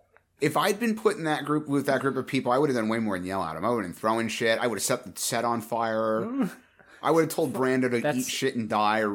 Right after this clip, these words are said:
Speaker 1: learn his fucking lines. Like
Speaker 2: He points the laser pointer at your dick.
Speaker 1: Right? Yeah, I mean, exactly.
Speaker 2: <laughs>
Speaker 1: Dude, I mean, in fact, um, you know, I should have brought it up when we were doing the,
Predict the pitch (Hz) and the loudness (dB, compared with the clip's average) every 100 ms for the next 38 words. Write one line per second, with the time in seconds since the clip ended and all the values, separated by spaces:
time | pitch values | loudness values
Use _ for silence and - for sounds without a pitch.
0 | 104 95 120 123 110 131 - 107 104 104 | -4 -4 -4 -2 -4 -6 -4 -4 -4 -4
1 | 104 104 107 107 95 95 - - 165 196 | -2 -4 -4 -4 -4 -6 -12 -6 2 2
2 | 185 175 180 - 151 147 147 151 147 143 | 2 0 0 0 2 2 2 0 0 0
3 | 139 131 127 120 131 - - _ 151 156 | 0 -2 -4 -4 -4 -6 -20 _ -6 0
4 | 185 - 190 220 202 233 254 269 - 330 | 0 0 -2 0 2 4 6 6 4 0
5 | - 123 - - - 254 - 175 180 156 | 0 -2 -2 -6 0 0 2 0 0 0
6 | 170 349 165 165 - 139 120 120 117 _ | -2 2 0 0 -2 0 0 -2 -6 _
7 | _ _ 143 147 143 139 131 143 135 - | _ _ 0 2 2 2 2 0 -2 -6
8 | - 208 202 131 123 120 113 117 110 110 | -6 -6 -2 0 0 0 -2 -4 -2 -4